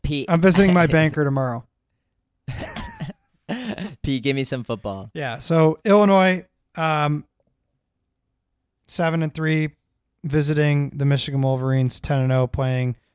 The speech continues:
Speaker 2: eleven A M Central, nine A M Vegas
Speaker 1: <laughs>
Speaker 2: time on Saturday. Uh, as of right now, so the, the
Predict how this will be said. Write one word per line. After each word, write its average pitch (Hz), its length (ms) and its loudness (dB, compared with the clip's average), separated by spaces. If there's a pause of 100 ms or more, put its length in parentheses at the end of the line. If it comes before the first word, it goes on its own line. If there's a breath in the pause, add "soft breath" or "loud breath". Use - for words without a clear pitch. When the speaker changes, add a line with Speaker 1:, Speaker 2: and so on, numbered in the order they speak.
(100)
Speaker 2:
eleven 143 300 0
A 139 40 2
M 135 200 0
Central, 147 600 -2 (440)
nine 165 500 4
A 165 340 2
M 151 320 4 (100)
Vegas 160 840 2
Speaker 1:
<laughs> - 0 -
Speaker 2:
time 175 480 2 (100)
on 156 380 2
Saturday. 175 760 -2 (640)
Uh, 139 400 -4
as 165 280 -2
of 156 180 -4
right 165 260 -2
now, 147 520 -2
so 165 240 2
the, 160 260 2
the 151 200 0